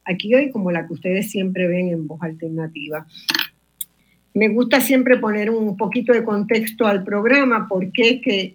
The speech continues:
decido tomar este tema, qué cosas me preocupan a mí, que yo creo que también debo compartirlas con, con la audiencia, y que la audiencia,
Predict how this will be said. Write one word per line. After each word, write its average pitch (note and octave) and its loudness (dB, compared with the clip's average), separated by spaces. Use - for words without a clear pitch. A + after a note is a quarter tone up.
decido F#3+ -2
tomar F#3+ -2
este G3+ -2
tema, G3 0
qué G3 -2
cosas A3 0
me G3+ -2
preocupan G#3+ -2
a A3+ 0
mí, C#4+ 0
que G#3+ 0
yo F#3+ -4
creo A3 -2
que G3+ -2
también G#3 2
debo G3 -2
compartirlas G#3 -2
con, F3+ -2
con F#3 -4
la F3+ 0
audiencia, G#3 0
y F3+ -2
que F#3 -6
la F3 -4
audiencia, F#3+ -2